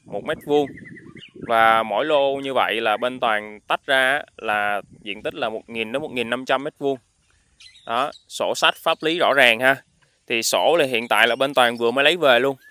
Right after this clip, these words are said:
cho nên là sổ còn rất là mới và chưa có qua đầu tư luôn. Cho nên nếu mà anh chị nào á, mà quan tâm á, thì, ờ, anh chị nên, ờ, đi xem.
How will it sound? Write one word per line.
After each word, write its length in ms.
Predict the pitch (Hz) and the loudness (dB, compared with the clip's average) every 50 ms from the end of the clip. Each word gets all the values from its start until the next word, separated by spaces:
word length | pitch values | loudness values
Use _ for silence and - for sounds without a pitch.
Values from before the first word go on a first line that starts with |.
| _ _ - | _ _ -10
cho 60 | 123 | -10
nên 100 | 131 131 | -8 -6
là 80 | 127 120 | -4 -6
sổ 280 | 113 - 95 85 110 147 | -4 -4 -4 -4 -4 -2
còn 180 | - 127 110 | -4 -6 -6
rất 140 | 117 160 - | -6 -6 -6
là 80 | 120 110 | -4 -4
mới 360 | 113 127 135 151 185 226 226 - _ _ _ - | -2 -2 -2 -2 -2 -4 -6 -12 _ _ _ -4
và 140 | 107 107 | -4 -4
chưa 200 | 107 - 143 143 143 | -4 -4 -6 -6 -4
có 80 | 160 | -4
qua 220 | 170 160 147 139 135 | 0 2 4 4 4
đầu 140 | 120 113 110 | 2 0 -2
tư 180 | - 139 147 | -4 -4 -2
luôn. 140 | 143 143 139 _ _ _ _ _ _ _ _ _ _ - | -2 -4 -6 _ _ _ _ _ _ _ _ _ _ -6
Cho 160 | - 139 143 | -4 -4 -4
nên 100 | 147 147 | -2 -2
nếu 180 | 156 170 196 220 | -4 -4 -4 -2
mà 280 | 208 160 127 117 110 | -2 0 0 0 0
anh 240 | 85 - 135 143 139 - | -2 -4 -6 -8 -6 -6
chị 220 | 120 104 107 117 | -2 -2 -2 0
nào 260 | 123 120 113 110 120 | 0 0 2 2 0
á, 80 | 139 156 - _ _ _ _ _ _ _ _ _ _ _ _ _ - _ - - | 0 -2 -4 _ _ _ _ _ _ _ _ _ _ _ _ _ -20 _ -14 -8
mà 220 | 117 113 113 113 | -4 -2 0 0
quan 240 | 110 120 135 143 143 | 2 2 0 0 4
tâm 220 | - 147 143 147 | 2 2 2 2
á, 80 | 160 - _ _ _ _ _ _ - _ _ _ _ - | -2 -8 _ _ _ _ _ _ -20 _ _ _ _ -8
thì, 240 | - 113 110 110 113 | -6 -6 -4 -2 0
ờ, 200 | 113 113 110 107 - - _ _ - _ - _ _ - | 2 2 0 0 -4 -10 _ _ -20 _ -20 _ _ -12
anh 160 | - - 131 131 | -10 -8 -8 -4
chị 200 | - 110 101 113 | -2 -2 -2 -2
nên, 260 | 123 131 131 131 131 | -2 -2 -2 -2 -2
ờ, 160 | 131 127 127 123 - - - _ _ _ _ _ _ _ _ - _ - - | -2 -4 -4 -6 -8 -16 -18 _ _ _ _ _ _ _ _ -20 _ -16 -6
đi 140 | 131 135 131 | -4 -4 -2
xem. 260 | - - 147 147 | 4 6 6 6